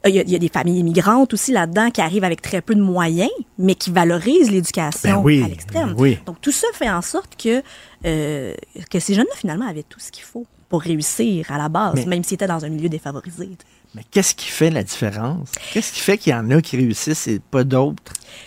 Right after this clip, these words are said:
Speaker 1: C'est là que c'est complexe. Parce que moi, j'ai, c'est ça, j'avais pas accès à ceux qui ont décroché, à ceux qui ont changé d'école, tout ça. Moi, j'avais ac-, accès à ceux qui, qui réussissent, tu sais. Mais, euh, ce qu'ils ont tous en commun, même s'ils ont tous une personnalité différente, des valeurs différentes,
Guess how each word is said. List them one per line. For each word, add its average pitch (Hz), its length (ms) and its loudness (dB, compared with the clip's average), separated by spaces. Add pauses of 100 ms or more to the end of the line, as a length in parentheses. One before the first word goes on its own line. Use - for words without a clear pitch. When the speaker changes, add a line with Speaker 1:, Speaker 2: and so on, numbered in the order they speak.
(120)
Speaker 1:
C'est 254 220 2
là 311 100 6
que - 80 -10
c'est 233 80 -2
complexe. - 420 -6
Parce 165 140 -6
que 233 60 4
moi, 254 100 6
j'ai, 180 240 0
c'est 185 160 -6
ça, 208 80 2
j'avais 165 200 0
pas 220 120 2
accès 185 220 0
à 220 80 6
ceux 247 120 0
qui 214 80 0
ont 180 100 2
décroché, 185 540 2
à 185 60 0
ceux 196 100 -2
qui 180 80 -6
ont 160 60 -8
changé 165 200 -6
d'école, 170 300 -4
tout - 100 -14
ça. 226 160 0
Moi, 165 120 -2
j'avais 180 160 0
ac-, - 220 -4 (360)
accès 214 240 -2
à 180 80 4
ceux 240 120 0
qui, 170 260 -6
qui - 160 -6
réussissent, 165 540 -2
tu 202 100 -4
sais. 220 60 -6 (520)
Mais, 202 320 6 (200)
euh, 160 440 -2 (340)
ce - 160 -8
qu'ils 240 220 2
ont 269 100 2
tous 494 240 2
en 302 80 2
commun, 247 360 4
même 294 120 4
s'ils 247 200 2
ont 202 80 2
tous 403 220 2
une 226 120 4
personnalité 269 680 2
différente, 240 380 0
des 185 120 0
valeurs 254 420 0
différentes, 214 580 0